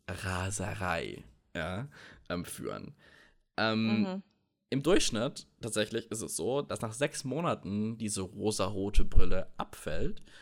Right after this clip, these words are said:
Speaker 1: und Serotonin, Dopamin eine zweitrangige Rolle spielen. Da ist dann Oxytocin, haben wir auch kennengelernt in der letzten Episode, ähm, das nennt man auch das Kuschelhormon, ähm, verantwortlich dafür ist, eine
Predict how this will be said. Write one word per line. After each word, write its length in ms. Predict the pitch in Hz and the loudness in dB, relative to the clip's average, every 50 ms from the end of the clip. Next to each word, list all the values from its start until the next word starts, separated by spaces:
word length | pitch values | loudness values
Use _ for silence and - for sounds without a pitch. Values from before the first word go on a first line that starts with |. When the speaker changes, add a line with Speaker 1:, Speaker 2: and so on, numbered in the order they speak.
| - - - - - _ _ _ _ _ | -20 -20 -20 -20 -20 _ _ _ _ _
Speaker 1:
und 420 | - 104 110 107 110 110 107 104 | -2 0 2 2 2 2 0 0
Serotonin, 440 | 104 - 120 127 127 - 139 131 131 | -2 -2 -2 0 2 2 4 4 4
Dopamin 640 | - 127 123 - 131 127 127 123 123 120 120 117 113 | 2 0 -2 0 0 0 2 2 0 0 -2 -2 -2
eine 160 | 107 110 107 | -4 -6 -6
zweitrangige 640 | - - 127 139 - - 110 107 98 98 101 95 | -4 -4 -2 -2 -2 -2 -4 -4 -4 -4 -6 -4
Rolle 220 | 92 113 139 113 - | -2 -2 -2 -2 -4
spielen. 580 | - - 82 78 82 87 113 156 208 220 - - - - - - - | -6 -6 -8 -8 -8 -6 -6 -6 -8 -8 -12 -16 -20 -20 -20 -18 -8
Da 120 | - 95 104 | -4 -2 -2
ist 120 | - - | -2 -2
dann 120 | 110 - | -2 -2
Oxytocin, 760 | - 104 - - - - - - - - - 101 - - - - _ _ - - | -4 -4 -4 -4 -6 -6 -6 -8 -6 -4 -4 -4 -4 -6 -10 -20 _ _ -18 -14
haben 100 | - 90 | -10 -8
wir 120 | 82 73 90 | -2 2 4
auch 180 | 135 151 - | 4 2 2
kennengelernt 720 | - - 87 76 62 67 62 62 67 82 127 160 - - - - | -2 -8 -8 -8 -8 -8 -8 -6 -4 -4 -4 -4 -6 -8 -16 -10
in 60 | - | -6
der 80 | 98 98 | -4 -4
letzten 280 | 95 - - - 101 | -4 -4 -6 -8 -8
Episode, 640 | 82 - - - - 95 78 - 104 110 127 135 - - _ _ | -8 -8 -8 -10 -10 -8 -8 -6 -6 -6 -6 -8 -10 -12 _ _
ähm, 540 | - 101 98 92 98 95 95 95 95 - - - | -4 -2 -2 -2 -2 -4 -4 -6 -8 -10 -14 -18
das 120 | - - | -14 -12
nennt 100 | - - | -10 -8
man 100 | 95 92 | -6 0
auch 40 | 90 | 4
das 180 | - - - - | 6 6 6 4
Kuschelhormon, 800 | - - 151 - - - - - 69 - - 76 - 165 165 - - - - - - - _ _ _ | 2 -4 -8 -8 -8 -8 -8 -8 -8 -8 -8 -8 -8 -8 -10 -12 -16 -20 -20 -20 -20 -20 _ _ _
ähm, 360 | - 98 98 95 98 95 - - | -4 -4 -2 -2 -4 -4 -6 -4
verantwortlich 360 | - 117 139 147 143 92 104 - | -2 -2 -2 -2 -2 -4 -4 -4
dafür 240 | 98 - - - - | -6 -6 -6 -6 -4
ist, 320 | - 117 117 - - - | -4 -4 -4 -6 -8 -6
eine 480 | 101 104 98 95 95 92 92 92 - | -4 -4 -2 -2 -2 -2 -4 -6 -8